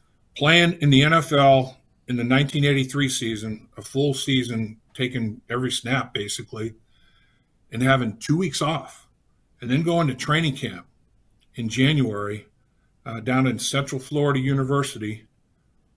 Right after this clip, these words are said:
um, as with the New Jersey Generals, and no, no break.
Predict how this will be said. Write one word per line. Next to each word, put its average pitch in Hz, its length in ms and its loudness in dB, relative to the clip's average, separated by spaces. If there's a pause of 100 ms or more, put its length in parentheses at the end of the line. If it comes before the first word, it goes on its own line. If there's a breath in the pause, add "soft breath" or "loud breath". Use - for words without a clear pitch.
(100)
um, 110 600 -8 (420)
as 117 160 -8 (100)
with 127 140 -6
the 120 80 -10
New 127 160 2
Jersey 135 320 0
Generals, 120 580 -2 (640)
and 120 480 -6 (360)
no, 131 360 2
no 135 160 2
break. 127 520 2